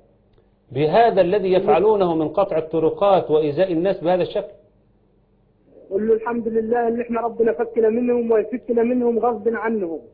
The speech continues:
Speaker 1: إن شاء الله ربنا سبحانه وتعالى يجعل، آه، فرج ومخرج قريب بإذن الله تعالى. وإحنا بنقول دلوقتي الجيش الأمر في إيدكم، وانتوا قلتوا الشعب يفوض، وهو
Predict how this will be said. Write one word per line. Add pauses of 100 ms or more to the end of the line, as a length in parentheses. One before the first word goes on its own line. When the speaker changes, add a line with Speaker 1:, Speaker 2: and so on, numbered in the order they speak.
Speaker 1:
إن
شاء
الله
ربنا
سبحانه
وتعالى (120)
يجعل، (160)
آه،
فرج
ومخرج
قريب
بإذن
الله
تعالى.
وإحنا
بنقول
دلوقتي
الجيش (520)
الأمر
في
إيدكم،
وانتوا
قلتوا
الشعب
يفوض، (120)
وهو